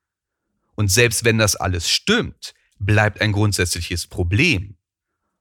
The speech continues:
Offensichtliche Fakten oder beliebte Geschichten sind weit verbreitet. Wenn es aber offensichtlich ist und alle es wissen,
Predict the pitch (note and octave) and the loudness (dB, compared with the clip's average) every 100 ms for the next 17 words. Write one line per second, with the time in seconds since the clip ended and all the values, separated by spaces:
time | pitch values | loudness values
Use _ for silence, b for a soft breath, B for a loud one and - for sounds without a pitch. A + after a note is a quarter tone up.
0 | _ _ _ _ _ - B2+ E3 F3+ D#3 | _ _ _ _ _ 0 2 2 0 -2
1 | D3 D#3 D3 - B2+ B2 _ - A#2+ A#2+ | -2 -4 -4 -2 0 0 _ -6 -4 -2
2 | A#2 _ _ _ - G2 G2 F2 F2 A2+ | -6 _ _ _ -2 0 0 0 -2 -2
3 | F3 E3+ C#3 A2+ - A#2 - - A2 G#2+ | -2 0 0 0 0 -2 -4 -6 -2 -2
4 | G#2 _ - G2 G#2+ G2+ - F#2+ F#2 - | -4 _ -6 0 2 0 0 0 0 -2
5 | F#2 - G2+ G#2 - - - - _ _ | -4 0 0 0 -6 -12 -20 -20 _ _
6 | _ _ _ _ _ _ _ _ - E3 | _ _ _ _ _ _ _ _ 0 2
7 | F3 - A2 G#2 - F#2 - F2+ F#2+ F#3+ | 2 0 0 0 0 -2 -2 -2 0 0
8 | - - B2+ - F2+ - - - b b | 0 -2 -4 -6 -12 -8 -10 -10 b b
9 | b b G#2+ G2 - F3+ A3 E2+ G2 - | b b -4 -2 2 4 4 2 0 -4
10 | D#2+ - - - | -4 -4 -4 -8